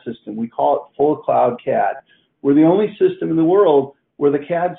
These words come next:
system and the cad data live in one place in the cloud. They're never copied anywhere. There, there's no installing of software on different computers. There's no copying of files. You don't download copies of files. The data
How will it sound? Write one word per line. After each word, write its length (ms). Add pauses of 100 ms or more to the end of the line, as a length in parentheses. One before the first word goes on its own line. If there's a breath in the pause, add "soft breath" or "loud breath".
system 580
and 200
the 60
cad 340
data 320
live 220
in 160
one 340
place 240 (100)
in 80
the 80
cloud. 460 (320)
They're 120
never 400
copied 420
anywhere. 420 (320)
There, 240
there's 240
no 380 (200 loud breath)
installing 720
of 80 (160)
software 880
on 120
different 360
computers. 520
There's 200
no 260
copying 400
of 140
files. 480
You 80
don't 200 (360)
download 520
copies 380
of 160
files. 420
The 60
data 300